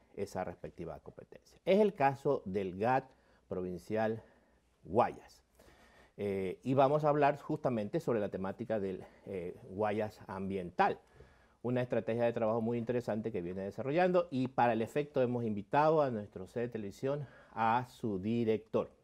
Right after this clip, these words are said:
de gestión ambiental. Él es el biólogo, eh, Luis Arriaga Ochoa, a quien le damos la cordial bienvenida. Luis, como profesional en la biología, tiene mucha experiencia en este, esta materia y básicamente en la función pública, pues, pues ha estado,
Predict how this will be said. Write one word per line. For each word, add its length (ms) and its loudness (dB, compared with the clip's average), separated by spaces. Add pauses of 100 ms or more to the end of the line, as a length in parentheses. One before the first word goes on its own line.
de 120 -12
gestión 380 -10
ambiental. 400 -14 (340)
Él 120 -2
es 40 2
el 80 0
biólogo, 400 2 (400)
eh, 140 -6
Luis 340 -2
Arriaga 540 -4
Ochoa, 520 4 (120)
a 100 2
quien 160 -2
le 60 2
damos 280 2
la 140 0
cordial 380 -2
bienvenida. 560 0 (320)
Luis, 340 6
como 260 2
profesional 540 0
en 60 0
la 100 0
biología, 500 0
tiene 200 -2
mucha 240 -2
experiencia 600 -2 (360)
en 280 -6
este, 360 -8
esta 240 -12
materia 480 -4 (400)
y 260 -2
básicamente 800 -2 (400)
en 220 2
la 140 2
función 580 -4 (300)
pública, 400 0
pues, 160 -8
pues 160 -2
ha 80 -4
estado, 480 4